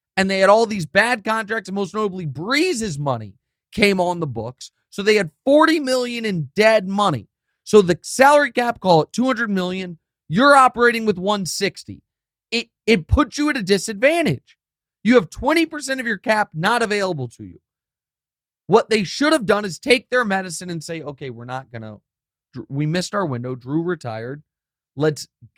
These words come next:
clean up our books, do what the Bears did, bottom out for a year, clean up our books, and move forward. Instead, they pretended they could win a Super Bowl with Jameis Winston. And then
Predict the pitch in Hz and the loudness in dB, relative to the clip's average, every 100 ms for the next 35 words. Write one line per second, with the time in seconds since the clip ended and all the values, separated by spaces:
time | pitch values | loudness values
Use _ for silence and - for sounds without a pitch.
0 | _ - - 165 220 254 254 233 226 143 | _ -16 -2 0 2 2 2 2 0 0
1 | 131 139 - - 208 226 175 135 139 135 | -4 -6 -8 -8 -4 -2 -4 -6 -4 -2
2 | 135 113 - 110 98 156 _ _ _ _ | -2 -6 -10 -14 -14 -16 _ _ _ _
3 | _ _ _ _ 170 208 254 233 208 - | _ _ _ _ 4 4 4 2 0 -2
4 | 175 165 143 135 147 127 - 233 247 226 | -4 0 0 0 -4 -8 -6 -4 0 2
5 | 214 175 135 165 - 143 151 139 214 208 | 2 0 0 -4 -6 -10 -10 -6 0 0
6 | 117 - _ _ _ - 220 170 - 311 | -2 -10 _ _ _ -4 -2 -2 4 4
7 | 233 247 208 226 320 311 269 233 214 _ | 6 0 -2 -6 0 0 0 -4 -6 _
8 | _ - 247 214 262 220 294 349 320 - | _ 2 4 4 0 2 4 4 4 2
9 | 311 339 311 262 269 262 165 262 330 339 | 4 6 6 6 6 6 -2 2 4 2
10 | 277 247 370 269 - 113 - _ _ _ | -2 2 2 2 -8 -12 -14 _ _ _
11 | _ - - - _ _ _ _ _ - | _ -14 -14 -14 _ _ _ _ _ 0
12 | 262 254 349 330 294 311 | 2 4 4 4 2 -2